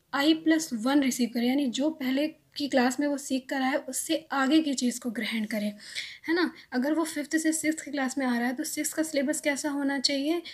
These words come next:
fifth का syllabus plus one, यानी fifth जो भी वो सीख कर आया है उससे आगे की चीज़ों को वो सीखे, इस तरह का होना चाहिए।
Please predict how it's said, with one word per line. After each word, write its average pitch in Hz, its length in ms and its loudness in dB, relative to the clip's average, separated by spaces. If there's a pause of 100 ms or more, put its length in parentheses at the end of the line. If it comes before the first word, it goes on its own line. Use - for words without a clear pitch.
(220)
fifth 320 340 -2
का 320 80 2
syllabus 285 440 0
plus 311 440 0
one, 226 400 2
यानी 269 200 4
fifth 277 500 -6
जो 269 160 0
भी 277 120 2
वो 302 120 0
सीख 277 300 -4
कर 285 140 0
आया 269 180 -2
है 302 80 0
उससे 320 500 -2 (400)
आगे 285 240 2
की 311 140 -4
चीज़ों 247 300 0
को 240 140 -4
वो 240 120 -2
सीखे, 240 520 -2
इस - 180 -4
तरह 240 280 -2
का 311 220 -4 (400)
होना 233 380 2 (380)
चाहिए। 202 420 -2